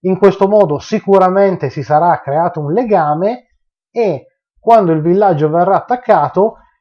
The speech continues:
i giocatori aumenteranno la loro tensione, si spaventeranno perché avranno paura di perdere il loro villaggio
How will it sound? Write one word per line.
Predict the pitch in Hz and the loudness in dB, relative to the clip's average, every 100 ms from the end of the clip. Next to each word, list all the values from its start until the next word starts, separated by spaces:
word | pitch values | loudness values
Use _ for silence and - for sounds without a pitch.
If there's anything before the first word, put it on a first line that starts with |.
| - | -2
i | 247 | 0
giocatori | 151 170 170 233 170 156 165 220 240 _ | 2 0 2 0 2 2 0 -2 -4 _
aumenteranno | - 190 190 190 185 180 170 202 185 156 143 | 0 2 4 2 0 2 4 4 4 0 -2
la | |
loro | 143 175 143 | 0 0 0
tensione, | 185 214 147 220 208 135 | -4 -4 2 2 2 -2
si | - | -8
spaventeranno | 147 - - 151 175 160 147 160 185 185 147 139 | -12 -4 0 2 2 0 2 2 2 0 -2 -6
perché | 139 135 | -8 -6
avranno | 135 160 156 - | -4 -2 -4 -4
paura | 131 160 208 170 147 | 0 2 2 2 2
di | 143 | 0
perdere | 160 160 156 143 143 | 2 2 2 0 -2
il | 147 | -2
loro | 165 151 | -2 -2
villaggio | 240 214 143 139 135 180 220 | -2 -2 -2 -2 -2 -2 -2